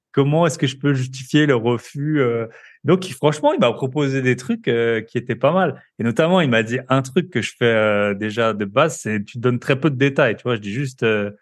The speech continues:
Ça va pas aller » ou « Ça va pas aller pour le moment », euh, pour pas que les gens, enfin, voilà, ils, soit ils m'attaquent, ou soit, euh, ils se sentent, euh, blessés, humiliés ou que sais-je. Mais tu vois, c'était presque un truc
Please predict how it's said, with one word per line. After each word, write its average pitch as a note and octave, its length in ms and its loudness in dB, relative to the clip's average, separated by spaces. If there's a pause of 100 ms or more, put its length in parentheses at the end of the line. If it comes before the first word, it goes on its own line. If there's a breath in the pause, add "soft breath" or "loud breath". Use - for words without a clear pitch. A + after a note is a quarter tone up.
(260 soft breath)
Ça A2+ 160 0
va G#2+ 100 4
pas A#2 240 2
aller » B2+ 320 2
ou « B2+ 60 -4
Ça A2 140 -4
va G#2 60 -2
pas - 140 -4
aller G#2+ 140 -2
pour G#2+ 160 -4
le G#2 60 -2
moment », C3 440 0 (460 loud breath)
euh, G#2 840 0 (120)
pour - 160 -16
pas A2+ 300 2
que A2 140 -10
les F#2+ 200 -10
gens, G#2 220 -6
enfin, G2 280 -10
voilà, G2+ 240 -8
ils, F#2+ 320 -14
soit A2 200 0
ils G2+ 60 2
m'attaquent, G#2 600 0
ou - 100 -20
soit, G2 360 2
euh, F#2 440 -2 (460 loud breath)
ils G#2 80 -6
se - 100 -6
sentent, G#2+ 320 -4
euh, F#2+ 240 -4
blessés, G2+ 480 0
humiliés A2 420 4
ou A2+ 80 0
que - 140 -4
sais-je. D3 320 0 (440 soft breath)
Mais G#2+ 120 2
tu D3 120 -2
vois, F3+ 100 6
c'était C#3 220 0
presque D#3+ 300 0
un B2 120 2
truc C3+ 400 -4